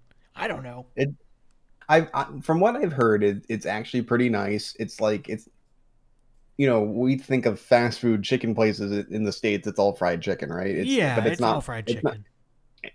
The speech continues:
Speaker 2: it's, it's not a fried chicken place.
Speaker 1: It's not?
Speaker 2: It's like a, yeah, it's a, it's like a grilled chicken place.
Speaker 1: Oh, so it's healthy.
Speaker 2: Well, I don't know about that. <laughs> But it is, it is a grilled chicken place, and they slather it in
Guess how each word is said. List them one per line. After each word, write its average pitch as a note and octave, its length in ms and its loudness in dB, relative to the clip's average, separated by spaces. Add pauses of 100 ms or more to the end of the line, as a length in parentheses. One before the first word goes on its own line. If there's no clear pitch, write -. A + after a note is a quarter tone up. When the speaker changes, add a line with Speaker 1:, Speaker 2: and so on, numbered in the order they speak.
(160)
Speaker 2:
it's, B2 180 0
it's - 260 -2
not C#3 160 4
a B2+ 60 4
fried A2+ 280 6
chicken F#2 280 -6
place. B1 440 -10
Speaker 1:
It's - 140 -20
not? B3 340 -6
Speaker 2:
It's - 180 -2
like F#2 240 -4
a, - 680 -8
yeah, C#3+ 140 8
it's G#2 120 2
a, G#2+ 100 0
it's G#2 160 -4
like G#2+ 120 0
a G#2 60 0
grilled B2 500 4
chicken G#2+ 320 0
place. F2 520 -6
Speaker 1:
Oh, F#3 100 -12
so C#3 100 -12
it's A#2 100 -14
healthy. G#3+ 480 -10 (960)
Speaker 2:
Well, A2+ 480 2
I G#2 100 6
don't A2+ 140 2
know G#2+ 140 2
about F#2+ 280 0
that. A2 440 2 (120)
<laughs> - 80 -6 (1080)
But - 360 -2
it G2+ 200 -4
is, G2+ 280 -8 (540)
it G#2+ 120 -2
is G#2 100 -2
a G#2+ 120 -2
grilled A#2+ 340 0
chicken A#2 260 -2
place, G2+ 380 0
and G2 160 -4
they F2+ 320 -4 (680)
slather A2+ 340 6
it G#2+ 160 0
in G2+ 320 -2